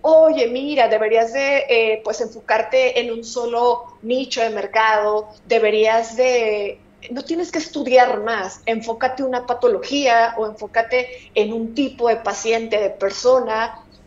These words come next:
o lo que decíamos anteriormente, deja de pensar en que te busque la gente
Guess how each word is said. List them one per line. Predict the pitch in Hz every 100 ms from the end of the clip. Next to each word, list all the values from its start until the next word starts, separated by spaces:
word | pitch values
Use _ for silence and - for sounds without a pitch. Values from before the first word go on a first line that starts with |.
| -
o | 247 233 226
lo | 247 240
que | 233
decíamos | 233 240 254 262
anteriormente, | 226 202 208 208 247 294 277 196 -
deja | 220 247 311
de | 294
pensar | 220 208 220
en | 247
que | 254 214 - - -
te | 220
busque | 214 226 - 254 -
la | 214 214 202
gente | - - 254 302 311 247 294